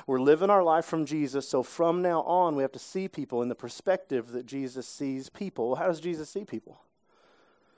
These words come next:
Did he, like, selectively die on the cross? He's like, "When I die, it's only gonna be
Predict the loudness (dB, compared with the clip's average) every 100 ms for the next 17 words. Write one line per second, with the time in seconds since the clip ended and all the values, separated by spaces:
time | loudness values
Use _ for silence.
0 | _ _ _ _ _ 2 6 6 6 0
1 | 2 4 2 2 -2 0 -2 4 6 6
2 | 2 0 2 0 -2 -6 -4 0 2 4
3 | 6 6 6 2 0 -6 -10 -2 0 2
4 | 0 0 -2 -2 -6